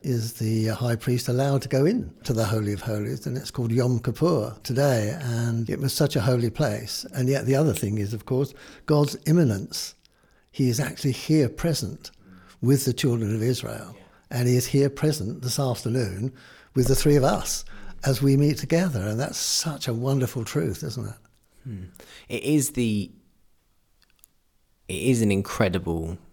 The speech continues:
Speaker 2: thing that we have a God who is both of those things, and, and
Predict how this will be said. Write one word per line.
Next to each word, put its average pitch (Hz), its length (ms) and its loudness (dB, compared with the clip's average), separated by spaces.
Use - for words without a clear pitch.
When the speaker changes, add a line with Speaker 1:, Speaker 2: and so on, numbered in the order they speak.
Speaker 2:
thing 85 280 0
that 85 140 -2
we 92 100 0
have 87 180 0
a 92 60 0
God 87 280 0
who 90 140 -4
is 87 140 -2
both 85 280 -2
of 85 60 -2
those 82 260 -4
things, 82 380 -8
and, 85 340 -10
and 85 220 -8